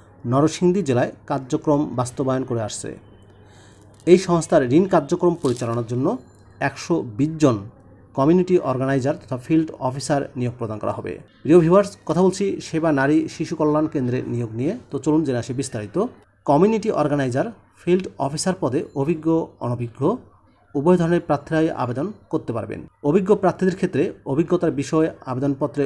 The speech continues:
উল্লেখ সহ সনদপত্র যদি থাকে অবশ্যই সংযুক্ত করতে হবে। পিকেএসএফ এর এবং ব্যাংকের আর্থিক সহায়তায় পরিচালিত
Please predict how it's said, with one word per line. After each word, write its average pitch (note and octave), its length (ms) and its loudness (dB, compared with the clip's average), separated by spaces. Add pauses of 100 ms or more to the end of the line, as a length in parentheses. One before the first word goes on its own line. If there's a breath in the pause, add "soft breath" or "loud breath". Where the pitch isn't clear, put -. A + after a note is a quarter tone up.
উল্লেখ D3 300 2 (140)
সহ A#2+ 160 -2 (480 soft breath)
সনদপত্র D#3 560 -2 (260)
যদি C3 180 -2
থাকে D#3+ 280 -4 (160)
অবশ্যই D#3 460 -2 (380 soft breath)
সংযুক্ত C3 500 -4
করতে C#3+ 280 -2
হবে। G#2+ 240 -6 (500)
পিকেএসএফ G3+ 460 2
এর G#3 100 4 (220)
এবং C#3+ 160 0 (100)
ব্যাংকের D#3+ 340 0 (120)
আর্থিক C3 240 -4
সহায়তায় E3 440 -4
পরিচালিত B2 400 -2